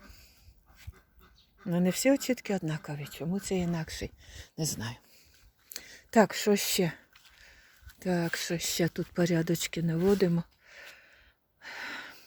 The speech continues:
Я ж тільки скільки? Влітку, в середині літа стала вільніша. А навесні то була з малою, а тепер пішла в садочок, і баба стала вільна.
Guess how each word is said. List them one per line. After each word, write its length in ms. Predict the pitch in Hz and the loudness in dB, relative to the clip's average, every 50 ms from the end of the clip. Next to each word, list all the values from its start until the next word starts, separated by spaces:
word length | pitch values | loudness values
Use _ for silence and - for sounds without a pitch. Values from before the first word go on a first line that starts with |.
| - _ _ _ _ _ _ _ _ - - _ _ | -20 _ _ _ _ _ _ _ _ -20 -20 _ _
Я 160 | 185 175 175 | -2 -2 -2
ж 120 | - - - | -2 2 4
тільки 340 | 220 202 - - 214 202 - - - _ _ _ _ _ _ _ _ _ _ _ _ _ _ _ _ _ _ - _ - | 4 4 6 4 4 2 2 -4 -14 _ _ _ _ _ _ _ _ _ _ _ _ _ _ _ _ _ _ -20 _ -20
скільки? 680 | - - - - 175 170 170 - - - 156 147 - - - _ - - - | -18 -16 -6 -4 -2 -2 -2 -4 -6 -10 -10 -10 -10 -16 -18 _ -20 -8 0
Влітку, 400 | 185 190 214 233 226 - - 175 | 6 8 8 8 6 4 -2 -4
в 60 | 165 | -4
середині 540 | - - 175 170 170 165 170 170 170 180 175 | 0 2 4 4 4 4 4 4 4 6 8
літа 300 | 180 208 254 247 - 196 | 8 8 8 8 4 0
стала 420 | 185 - - 185 180 170 165 170 170 | -2 0 4 4 6 6 6 6 6
вільніша. 640 | 170 175 175 165 160 160 156 151 - - - 165 - _ _ - - - - - - - - - - _ _ | 4 4 4 4 4 4 2 2 0 -6 -8 -12 -16 _ _ -20 -20 -20 -20 -20 -20 -20 -20 -20 -20 _ _
А 80 | 175 | 0
навесні 600 | 175 196 208 202 226 226 - - 269 277 277 277 | 4 6 8 8 8 6 6 6 6 6 6 6
то 160 | - - 202 190 - - - _ _ _ _ - - _ _ _ _ _ _ _ _ _ _ _ - | 4 -2 -8 -10 -10 -14 -20 _ _ _ _ -20 -20 _ _ _ _ _ _ _ _ _ _ _ -14
була 440 | 180 190 196 190 190 190 190 190 - - - | -4 0 2 4 6 4 4 2 -2 -8 -12
з 100 | - - | -6 -2
малою, 460 | 190 196 196 202 214 220 214 180 165 | 0 2 4 6 6 6 6 6 4
а 20 | |
тепер 340 | - - _ - 175 180 - _ | 0 -4 _ -8 -8 -8 -8 _
пішла 300 | 165 - - - 180 180 | -14 -12 -8 -8 -8 -8
в 80 | 185 | -8
садочок, 720 | - - 196 180 165 156 143 143 147 - - 220 - - - | -8 -8 -8 -6 -4 -4 -4 -4 -6 -8 -12 -12 -12 -10 -10
і 60 | 247 | -8
баба 360 | 226 - 160 165 165 180 196 | -6 -4 -6 -4 -4 -4 -6
стала 420 | - - - - 196 202 208 208 208 | -6 -8 -6 -4 -2 -2 0 0 2
вільна. 400 | 214 226 220 190 180 170 147 | 2 2 2 2 0 -4 -6